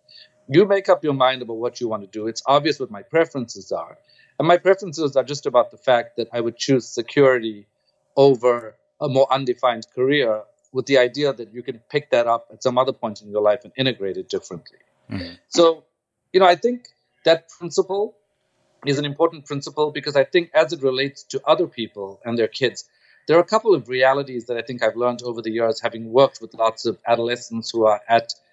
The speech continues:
Speaker 1: career decision points. Uh, one of the things I've learned is that there's no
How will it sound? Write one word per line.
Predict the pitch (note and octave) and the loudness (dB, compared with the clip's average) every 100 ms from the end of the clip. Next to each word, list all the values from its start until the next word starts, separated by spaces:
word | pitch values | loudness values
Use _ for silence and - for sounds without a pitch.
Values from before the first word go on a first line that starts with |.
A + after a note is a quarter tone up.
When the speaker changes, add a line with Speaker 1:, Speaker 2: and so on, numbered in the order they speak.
| _ _ - | _ _ -4
Speaker 1:
career | C#3+ C#3 C#3 | 4 4 4
decision | A#2+ A2 A#2+ A2 G#2+ | -2 -8 -12 -14 -16
points. | - G#2+ G2+ A2+ - _ _ _ _ - | -2 -2 -2 -14 -18 _ _ _ _ -4
Uh, | D3 D3 | -4 2
one | F#3 | 2
of | G#3+ | 2
the | D3+ | -2
things | D#3 C#3+ | -4 -2
I've | B2 | -2
learned | D#3 D#3+ - | -2 -4 -6
is | B2+ | -6
that | C3+ C3+ _ - | 0 -2 _ -2
there's | C#3 - | -2 0
no | C#3+ D3+ D3 C3+ | 0 2 2 -2